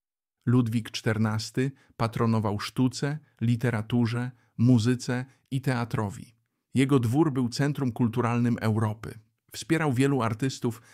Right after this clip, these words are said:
co przyczyniło się do rozkwitu francuskiej kultury. W tamtym czasie ministrem finansów był Jean-Baptiste Colbert,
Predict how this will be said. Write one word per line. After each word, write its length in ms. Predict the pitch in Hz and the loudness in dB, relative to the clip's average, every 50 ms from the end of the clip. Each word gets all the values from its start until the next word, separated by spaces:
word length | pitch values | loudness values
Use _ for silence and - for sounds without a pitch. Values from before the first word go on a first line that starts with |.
| - _ _ | -20 _ _
co 140 | - 139 | -2 -2
przyczyniło 600 | 120 - - 135 117 - - 127 139 156 156 139 127 | -2 0 -2 -2 -2 0 0 0 2 2 0 0 0
się 140 | - - 120 | 0 0 0
do 140 | 117 117 | 2 2
rozkwitu 560 | 117 113 110 110 - - - 139 131 - 135 123 | 2 0 -2 -2 -6 -8 -6 -6 -4 -4 -4 -4
francuskiej 640 | - - 110 107 107 - - 120 110 - - 113 107 | -2 -2 0 0 0 0 -2 -4 -4 -2 -4 -4 -2
kultury. 560 | - - 113 104 107 113 107 101 - - 113 - _ _ _ _ _ _ _ _ | 0 -2 -2 0 0 -2 -4 -4 -6 -10 -14 -20 _ _ _ _ _ _ _ _
W 60 | - | -4
tamtym 340 | - - 131 135 131 127 113 | 0 2 2 2 4 2 2
czasie 400 | 107 - 139 139 151 - - 110 | 2 2 0 0 0 0 -2 0
ministrem 520 | 104 107 107 113 123 127 - - 123 110 104 | 0 2 4 4 4 4 2 -2 -2 -2 0
finansów 540 | - 110 110 110 123 127 127 - 123 113 | 0 0 2 2 2 0 0 0 -2 -2
był 320 | 107 110 120 113 117 113 110 113 - - _ _ _ _ _ | 0 2 2 2 2 2 0 -4 -12 -20 _ _ _ _ _
Jean-Baptiste 880 | 123 107 104 117 120 127 131 123 123 113 113 - - 120 113 - - - | -2 0 2 2 4 4 2 2 0 -2 -2 -4 -6 -6 -6 -6 -10 -10
Colbert, 520 | - - 107 104 110 139 147 104 - - | -4 -2 0 0 2 2 0 0 -2 -8